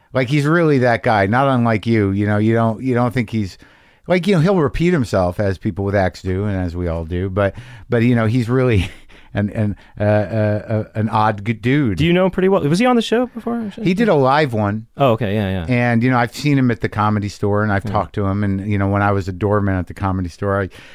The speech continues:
Speaker 1: you know, he was already
Speaker 2: Oh, yeah.
Speaker 1: over the arc of, you know, like, it was already the, you know, the mid eighties, late eighties.
Speaker 2: Roger Rabbit hadn't come out yet, though, probably.
Speaker 1: I think it had.
Speaker 2: Oh, okay.
Speaker 1: Yeah, and, uh,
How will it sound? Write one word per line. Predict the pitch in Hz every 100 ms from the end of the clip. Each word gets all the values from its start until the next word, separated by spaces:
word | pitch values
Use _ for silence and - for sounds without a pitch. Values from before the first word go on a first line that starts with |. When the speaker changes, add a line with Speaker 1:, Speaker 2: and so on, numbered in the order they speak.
| - -
Speaker 1:
you | 110
know, | 98
he | 107
was | 104 98
already | 104 107 104 92 -
Speaker 2:
Oh, | 127 113
yeah. | 98 98 90 90
Speaker 1:
over | 131 117 117
the | 98 107 113 -
arc | 117 127 -
of, | 98 98 110
you | 120
know, | 104 98
like, | 92 107
it |
was | 101 101
already | 107 101
the, | 90 92 87 82 - -
you | 113
know, | 92 85 85 80
the | 87 85
mid | 82 92 87
eighties, | 87 107 101 90
late | 87 90 90
eighties. | 95 98 92 90 - - - -
Speaker 2:
Roger | 127 113
Rabbit | 98 117 87
hadn't | 85
come | 80 80
out | 82 85
yet, | 85
though, | 87 87
probably. | 87 90
Speaker 1:
I |
think | 123 147
it |
had. | 123 127 117 87 73
Speaker 2:
Oh, | 110 92 98 98
okay. | 107
Speaker 1:
Yeah, | 120 123 123 123 113 98 90 85 -
and, | 113 113 110 107 104
uh, | 104 101 98 98 98